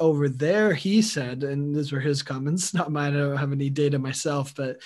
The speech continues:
he said there's such a strong stigma over there that people just stay far away from it. And so the, the, you know, telemental health was such a powerful option for him there.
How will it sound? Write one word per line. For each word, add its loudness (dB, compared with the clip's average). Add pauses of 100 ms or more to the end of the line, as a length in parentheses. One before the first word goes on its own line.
(260)
he -2
said 0
there's 2
such 0
a -2
strong 0
stigma 0
over -2
there -10 (360)
that -2
people 0
just -2
stay 0
far -4
away 0
from -8
it. -14 (100)
And -2
so -2 (320)
the, -2
the, 0 (140)
you 0
know, -4
telemental 0
health -2
was -4
such -4
a -8
powerful -6
option -8
for -10
him -8
there. -14